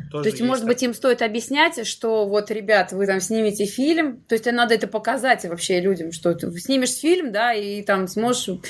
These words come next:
Speaker 2: принять участие в фестивале, не знаю, там, или снимешь фильм, а, и потом сможешь там получить грант. Ну, то есть, э, какие-то вот, какие потом будут привилегии после того, как он снимет вот эту короткометражку.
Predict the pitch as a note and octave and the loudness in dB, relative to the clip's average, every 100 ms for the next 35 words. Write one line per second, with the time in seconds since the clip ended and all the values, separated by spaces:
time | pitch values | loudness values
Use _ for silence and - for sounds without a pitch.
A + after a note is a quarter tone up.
0 | - - G3 A3 - A3 A#3 G#3 G#3 G3+ | -16 -6 -2 0 0 0 0 -2 -2 -2
1 | F#3+ F3 D#3+ D#3 D#3 D#3 E3 D3 C#3+ C#3+ | -2 2 0 0 -6 -2 -2 -2 -4 -6
2 | - G3 A3 G#3+ B3+ B3+ B3 - C#4+ D#4+ | -6 0 0 0 0 0 0 -2 0 0
3 | D4 A#3+ - - - G3 F#3+ F#3 F#3 G#3+ | 0 -4 -10 -12 -2 0 2 0 2 2
4 | C#4+ C4+ A#3 A#3+ G#3 G3+ G3 A3+ F#3+ F#3 | 2 0 0 0 0 0 0 -2 -2 0
5 | F#3 E3+ G3 G#3+ G3+ - E3+ E3+ G3+ A3 | 0 -2 -2 0 2 2 -2 0 0 0
6 | - F3 - - A3+ - C#4+ B3 D#4 C4+ | 0 -2 -4 -2 0 0 0 2 2 2
7 | A3+ G#3 G3+ G3 G3+ D4 C#4 G#3+ G3 G3+ | 0 -2 -2 -2 0 0 2 0 0 -2
8 | A3 G#3+ G3 F#3 G3+ C4 G3+ F#3+ F3 G#3+ | -2 -2 -2 0 0 0 0 -2 -2 0
9 | A#3 G#3 F3 F#3+ F3+ - F3+ - G3 F#3+ | 0 -2 -2 0 0 0 -4 0 -2 2
10 | F3 E3+ - | 2 2 -2